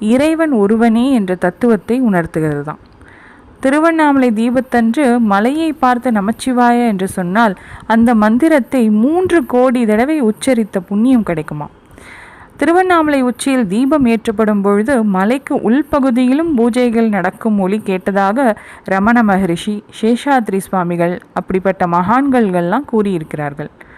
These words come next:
திருவண்ணாமலை கார்த்திகை தீபம் ஏற்றப்பட்ட பிறகு அதை பார்த்து வணங்கியபடி கிரிவலம் வந்தால், அந்த ஜோதியின் கதிர்கள் நம் உடம்பில் வந்து பட்டு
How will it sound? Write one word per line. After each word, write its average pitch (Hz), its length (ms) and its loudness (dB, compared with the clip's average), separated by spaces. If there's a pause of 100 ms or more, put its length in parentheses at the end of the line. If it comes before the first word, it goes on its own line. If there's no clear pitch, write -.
(540)
திருவண்ணாமலை 330 640 0
கார்த்திகை 247 400 -2
தீபம் 220 380 0
ஏற்றப்பட்ட 214 480 -2
பிறகு 202 400 0 (160)
அதை 175 300 -2 (120)
பார்த்து 240 500 0
வணங்கியபடி 226 760 0
கிரிவலம் 214 480 2
வந்தால், 208 380 0 (360)
அந்த 220 380 0
ஜோதியின் 302 560 0
கதிர்கள் 220 440 0
நம் 185 220 -4
உடம்பில் 233 440 0 (160)
வந்து 208 400 0 (500)
பட்டு 214 360 -4